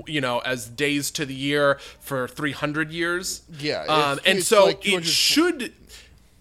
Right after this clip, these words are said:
Speaker 1: yeah, and so it, it, it sh-, they should feel similar, right? But just there's so much less. I just find myself spending a lot of time at very high speeds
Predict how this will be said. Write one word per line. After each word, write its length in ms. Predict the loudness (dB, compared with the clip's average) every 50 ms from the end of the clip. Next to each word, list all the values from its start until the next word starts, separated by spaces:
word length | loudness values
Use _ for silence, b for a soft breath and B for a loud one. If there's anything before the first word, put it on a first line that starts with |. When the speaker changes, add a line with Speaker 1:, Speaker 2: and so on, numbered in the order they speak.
| _ -20 _ 0 0
Speaker 1:
yeah, 120 | 0 2 2
and 120 | 0 -2
so 100 | -2 -4
it, 100 | -2 -2
it, 380 | -2 -2 -2 -2 -4 -4 -4 -6
it 100 | -4 -2
sh-, 220 | -2 -2 -2 0
they 140 | -2 -2 0
should 420 | 0 -2 0 2 2 2 0 -2
feel 300 | -8 -8 -6 -4 -4 -4
similar, 720 | -4 -6 -2 -2 0 0 0 -2 -4 -4 -6 -6 -8 -8 -6
right? 260 | -4 -2 -2 -2 -4 B B B B B
But 120 | 2 4 4
just 220 | 4 2 0 -2
there's 200 | -2 -2 0 2
so 140 | 2 0 2
much 340 | 2 0 0 0 -2 -4 -4
less. 680 | -6 -4 0 2 2 2 2 -2 -4 -4 -6 -6 -8 B B B B 4
I 80 | 4
just 160 | 4 4 0
find 240 | 2 4 4 4 4
myself 340 | 4 2 2 2 2 0 0
spending 260 | 0 0 0 0 2
a 40 | 0
lot 140 | 0 0 0
of 100 | -2 -4
time 440 | -4 -8 -6 -4 -2 -2 -2 -2 -2 -2
at 180 | -2 -2 -2 -4
very 400 | -6 -4 -2 -2 -2 -4 -6 -8
high 380 | -8 -8 -6 -4 -2 -2 -4
speeds 800 | -4 -6 -8 -8 -8 -10 -10 -10 -10 -10 -10 -12 -12 -12 -12 -12